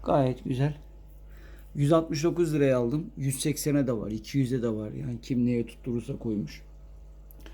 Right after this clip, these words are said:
Yani işte özelyem nokta com'da yüz yetmiş liraydı. Atakan Akvaryum'da yüz altmış dokuz liraydı.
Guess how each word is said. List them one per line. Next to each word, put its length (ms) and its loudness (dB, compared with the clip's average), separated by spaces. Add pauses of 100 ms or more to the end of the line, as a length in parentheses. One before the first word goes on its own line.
(640)
Yani 420 2 (520)
işte 260 -10
özelyem 680 8 (500)
nokta 360 0
com'da 280 4
yüz 260 2
yetmiş 380 -2
liraydı. 360 -2
Atakan 320 -4
Akvaryum'da 800 0 (140)
yüz 300 -2
altmış 360 -2
dokuz 340 0
liraydı. 400 0